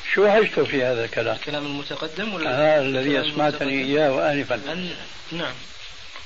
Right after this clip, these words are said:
Speaker 2: هو يعني دونت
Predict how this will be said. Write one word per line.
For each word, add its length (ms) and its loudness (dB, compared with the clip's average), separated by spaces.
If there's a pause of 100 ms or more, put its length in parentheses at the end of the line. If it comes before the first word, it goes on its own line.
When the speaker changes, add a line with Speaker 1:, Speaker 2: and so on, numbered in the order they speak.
(560)
Speaker 2:
هو 60 -6
يعني 500 -6 (2000)
دونت 240 -10